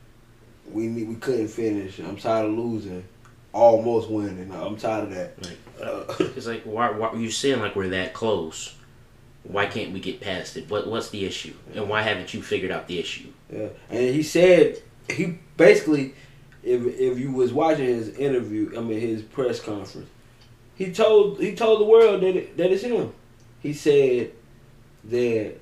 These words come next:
Speaker 1: we have, we haven't been able to get over the hump. This is what Matt Rhule said himself. "We haven't been, ha-, been able to get over the ro-, over the hump." And that last hump comes to me. So what's that saying?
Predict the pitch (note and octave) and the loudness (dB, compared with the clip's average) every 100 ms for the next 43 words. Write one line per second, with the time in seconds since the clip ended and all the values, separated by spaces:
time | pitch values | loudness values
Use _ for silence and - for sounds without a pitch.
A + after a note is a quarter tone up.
0 | - A2 B2 C#3+ C3+ - C3+ D#3 D#3 C#3+ | -16 -8 -4 0 2 0 0 2 4 4
1 | C#3 C3+ B2+ A#2+ A#2+ A#2+ A#2+ A2+ A2 A2 | 4 2 2 -2 -4 -2 0 0 -2 -4
2 | A2+ E2+ - - A2 A#2+ C3 A#2+ C3+ A#2+ | -6 -10 -16 -12 -10 -2 -2 2 2 2
3 | A#2 D3+ C#3 - A2+ G#2 A2+ - A2+ - | 4 6 4 0 -2 -2 -6 -4 -4 -4
4 | - - - - - - B2+ D#3+ D#3 C3+ | -8 -20 -20 -20 -20 -6 4 6 6 4
5 | C3+ C#3 C#3 A#2 C3 B2 A#2+ B2 A#2+ A2+ | 2 4 4 4 2 2 0 0 0 0
6 | A#2 A#2 A2 A#2 A#2 A2+ G#2+ A2 - B2+ | -2 -2 -2 -2 -2 -2 -2 -4 -8 -6
7 | A#2 - - - - - - - - A#2 | -6 -8 -18 -20 -20 -20 -20 -20 -10 -6
8 | A#2 C3 C3 A#2+ C3+ C3+ - C#3 B2+ C3 | 2 4 4 4 6 6 4 -2 -2 -4
9 | A#2 G#2+ A#2 A#2 G#2 E2+ - - - _ | -4 -6 -6 -2 -2 -6 -18 -20 -20 _
10 | - - - _ _ - - _ - - | -20 -20 -20 _ _ -20 -20 _ -20 -20
11 | - - D3+ D#3 D#3 D3+ C#3+ C#3 A2+ F#2 | -20 2 6 6 6 4 2 -2 -2 -8